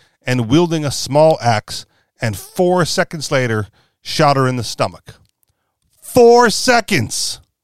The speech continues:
That's all the time it took for the two police officers assigned to check on Plack to decide to use lethal force against her.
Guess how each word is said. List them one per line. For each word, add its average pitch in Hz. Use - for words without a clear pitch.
That's 131
all 196
the 190
time 190
it 170
took 180
for 135
the 120
two 190
police 175
officers 143
assigned 151
to 135
check -
on 110
Plack 98
to 156
decide 165
to 165
use 151
lethal 165
force 160
against 160
her. -